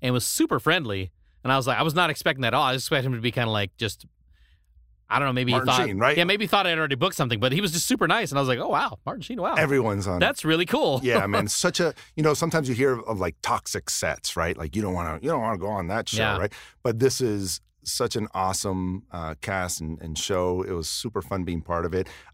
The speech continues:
Speaker 2: I'm, uh, one of my really good friends today, uh, Billy Finnegan, he wrote my episode. We
Speaker 1: Oh,
Speaker 2: met
Speaker 1: cool.
Speaker 2: there on set, and, you know, we've gone to dinner a couple times, and, and he's had a lot of success after that. So shout out to Billy. But, um, it's just a good group of people.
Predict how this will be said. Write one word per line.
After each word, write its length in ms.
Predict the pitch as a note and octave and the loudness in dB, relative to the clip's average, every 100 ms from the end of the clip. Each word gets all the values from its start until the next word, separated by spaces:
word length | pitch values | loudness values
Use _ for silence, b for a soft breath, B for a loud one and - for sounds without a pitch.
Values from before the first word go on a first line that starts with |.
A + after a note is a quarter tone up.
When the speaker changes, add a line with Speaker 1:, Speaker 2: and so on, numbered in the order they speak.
| - | -2
Speaker 2:
I'm, 240 | G#2+ A2+ | 0 0
uh, 140 | A#2 G#2 | -2 -6
one 200 | - A#2+ | -2 2
of 60 | B2 | 4
my 80 | A2+ | 4
really 240 | G#2+ A2 | 2 2
good 160 | G2+ G#2 | 2 0
friends 240 | A2 F#2+ | 0 -2
today, 540 | - B2 G#3+ D#3 C#3 C3 | -2 0 2 2 0 0
uh, 140 | G2+ | 0
Billy 260 | F#2+ G#2+ G2 | 2 2 0
Finnegan, 400 | F3 F3 A2+ G#2 | -2 0 2 0
he 220 | G2+ B2 | 0 -2
wrote 260 | A2 G#2 G2+ | 0 0 0
my 260 | F#2 F2+ | 0 -2
episode. 460 | D#2+ - - F#2 F2 | -4 -6 -2 -2 0
We 80 | A2 | 0
Speaker 1:
Oh, 20 | |
Speaker 2:
met 340 | F#2+ A#2+ G#2+ G#2 | 2 2 0 0
Speaker 1:
cool. 260 | G3+ G#2+ F2+ | -2 -4 -4
Speaker 2:
there 320 | G#2 G2 F#2+ | 0 2 2
on 160 | F2 F2 | 0 -2
set, 400 | - F2+ G2+ D3 | -2 -2 -2 -2
and, 180 | A#2+ A2+ B B B | -4 -4 B B B
you 80 | |
know, 80 | A2 | -2
we've 120 | F#2+ | 0
gone 220 | F#2+ G2 F2+ | 0 0 2
to 40 | |
dinner 240 | B2 A#2 | 2 2
a 60 | G#2+ | 0
couple 240 | - G2+ | 0 -4
times, 480 | G2+ A2 G2+ G2+ F#2+ | -2 -2 0 0 -2
and, 240 | F#2 F2+ F#2 | -2 -2 -4
and 180 | F2+ | -6
he's 240 | D#2+ G#2+ E2+ | -6 -6 -4
had 240 | F#2+ F2 - | -2 -4 -4
a 60 | F#2 | -2
lot 160 | F2+ | -2
of 60 | F2+ | -2
success 340 | - - F2 | -6 -6 -2
after 260 | F2+ F2 F#2+ | -2 -2 -2
that. 240 | F2 E2+ | -2 -4
So 80 | E2 | -6
shout 260 | D#2+ G2+ F#2 | -4 -2 0
out 140 | F2 | -2
to 80 | E2 | -4
Billy. 300 | F2 E2+ E2 | -2 -2 -2
But, 240 | E2 E2 - | -2 -4 -4
um, 420 | F2 E2 E2 E2 B B B B | -6 -4 -2 -6 B B B B
it's 160 | - B2 | -4 -2
just 160 | B2 A2 | -2 -4
a 40 | |
good 420 | E2+ G#2+ G#2 F2+ | -2 0 0 -2
group 280 | - G2 - | -6 -4 -4
of 140 | F#2+ - | -8 -8
people. 520 | F#2 D#2+ F2 E2+ E2+ | -6 -2 -2 -2 -4